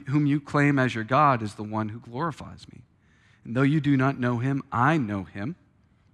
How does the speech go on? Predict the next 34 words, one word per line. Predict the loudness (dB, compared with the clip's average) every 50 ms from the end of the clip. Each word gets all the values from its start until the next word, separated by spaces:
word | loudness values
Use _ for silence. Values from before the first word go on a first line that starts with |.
| _ _ _
I | -6 -4 -4 -4
and | -6 -8
my | -10 -10
Father | -6 -6 -4 -4 -4 -6 -8
are | -10 -10
one. | -12 -10 -10 -8 -8 -10 -12 _ _ _ _ _ _ _ _ _ _ _ _ _ _ _ _ _ _ _ _ _ _ _ _
If | -2 0
I | 2 2
said | 2 4 4 4 4
I | 4
did | 4 2 2 2
not, | 4 4 4 4 4
I'd | 2 0 -2
be | -2 0
a | 2 2
liar | 4 4 4 4 4 2 2 0
like | 0 0 0 0 -2 -4 -6
you." | -4 -2 0 0 0 0 -2 -6 -12 _
That's | -10 -10 -10 -10 -12
gotta | -14 -14 -14 -14 -16 -18 -20 _ _ _ _ _ _ _ _ _ _ _ _ _
pinch | -16 -14 -14 -12 -12 -12
a |
little | -12 -12 -12 -10
bit. | -8 -8 -8 -8 -12 _ _ _ _ _ _ _ _ _ _ _ _ _ _ _ _
"But | 2 4 6
I | 6
do | 6 6 8 8
know | 8 8 6
him, | 4 2 0 0 -2
and | -2 2 4
I | 4
obey | 4 4 4 4 4 6 6
his | 4 2 -2 -2
word. | 0 0 2 2 2 0 -2